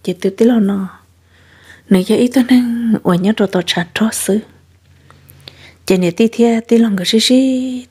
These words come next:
thả chê, tí lo chạy vô nhật tí, bể nhật tay nhật gì lo. Chê lo xong tao chê xứ,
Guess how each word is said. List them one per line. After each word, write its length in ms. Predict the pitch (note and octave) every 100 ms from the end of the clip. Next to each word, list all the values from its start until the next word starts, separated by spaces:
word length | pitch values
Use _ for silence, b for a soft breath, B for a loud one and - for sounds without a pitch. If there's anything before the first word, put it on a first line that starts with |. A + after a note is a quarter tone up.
| -
thả 200 | G3+ E3
chê, 320 | - F3+ F3+ F#3 -
tí 100 | A3
lo 140 | A3
chạy 220 | - F3
vô 80 | F3
nhật 180 | F3 F3 -
tí, 360 | G#3+ G#3+ G#3 - _ -
bể 200 | F3+ -
nhật 140 | F3 F3
tay 160 | F3
nhật 200 | F3 E3+
gì 160 | - F3
lo. 320 | E3+ F3 - _ b b b b b b b b b b
Chê 120 | G3+
lo 140 | G3+ F#3+
xong 240 | - A#3+
tao 120 | A3 G#3
chê 200 | F#3 F3+
xứ, 840 | - A3+ A#3+ B3 B3 B3 A#3+ A#3+